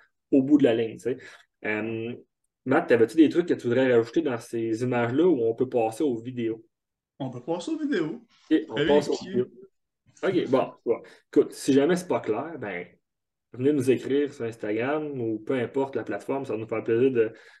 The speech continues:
Speaker 1: de, d'en jaser avec vous autres. Euh, donc, je vous montre un premier vidéo, en fait, donc, je repars la vidéo. Super simple. Ça, c'est un des exemples, bon, mauvais, un mauvais saut où est-ce que j'ai pas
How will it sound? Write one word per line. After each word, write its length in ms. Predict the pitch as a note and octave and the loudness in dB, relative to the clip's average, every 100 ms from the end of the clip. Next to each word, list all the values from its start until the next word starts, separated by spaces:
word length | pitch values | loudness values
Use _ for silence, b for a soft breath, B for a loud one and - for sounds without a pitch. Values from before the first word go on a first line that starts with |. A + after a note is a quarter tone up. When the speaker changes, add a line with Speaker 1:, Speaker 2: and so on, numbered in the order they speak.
| _ | _
Speaker 1:
de, 160 | - G#2+ | -6 -4
d'en 260 | A2+ A2+ A#2 | -2 2 4
jaser 280 | A#2+ A2+ | 6 6
avec 100 | C3 | 4
vous 120 | A2+ B2 | 2 4
autres. 280 | F3+ F#3 B B B _ | 4 2 B B B _
Euh, 480 | A2 A#2 B2+ B2+ C3 - _ _ _ _ - | -2 0 0 -2 -6 -10 _ _ _ _ -2
donc, 420 | C#3+ E3 D#3+ C3 | 4 4 2 -4
je 80 | B2 | -2
vous 80 | |
montre 400 | C3+ D#3+ E3+ - _ _ C#3+ | 2 2 0 -6 _ _ 0
un 100 | D3+ | 4
premier 240 | D#3 D3+ | 4 2
vidéo, 420 | C3+ B2+ C3+ - _ _ - | 0 2 2 -2 _ _ -16
en 140 | A2+ | -10
fait, 220 | - C#3+ - _ _ _ _ _ _ _ _ _ | -2 -2 -4 _ _ _ _ _ _ _ _ _
donc, 360 | A#2+ A2+ A#2 - _ _ _ _ _ _ _ _ _ | -6 -4 -4 -8 _ _ _ _ _ _ _ _ _
je 120 | - | -8
repars 260 | A#2+ - D3 | -6 2 6
la 100 | C3+ | 6
vidéo. 480 | A2 A#2 B2+ C#3 - _ _ _ _ _ _ _ _ _ _ | 4 2 2 2 -4 _ _ _ _ _ _ _ _ _ _
Super 520 | - - - E3 D3 | -16 -8 0 2 2
simple. 300 | D3+ D#3 D#3 | 0 -2 -4
Ça, 160 | - D#3+ | -2 -2
c'est 200 | D3 B2+ | 0 -2
un 160 | D3+ | 0
des 220 | D#3+ B2+ | 2 2
exemples, 400 | A#2+ A#2 D3 D3+ C3+ | 0 -2 -4 -4 -6
bon, 220 | A2 - _ _ _ _ | -10 -10 _ _ _ _
mauvais, 800 | B2+ B2+ C3 C3 B2 B2 C3 D#3 - | -8 -2 2 4 4 4 0 -4 -6
un 140 | A#2+ | 0
mauvais 340 | B2+ C3+ B2 | 4 6 6
saut 260 | A#2 - D#3+ | 2 4 6
où 80 | C#3 | 6
est-ce 140 | C#3 | 2
que 120 | - | -2
j'ai 140 | A2+ A#2+ | -2 -2
pas 380 | A#2+ F3 F#3 | 2 2 2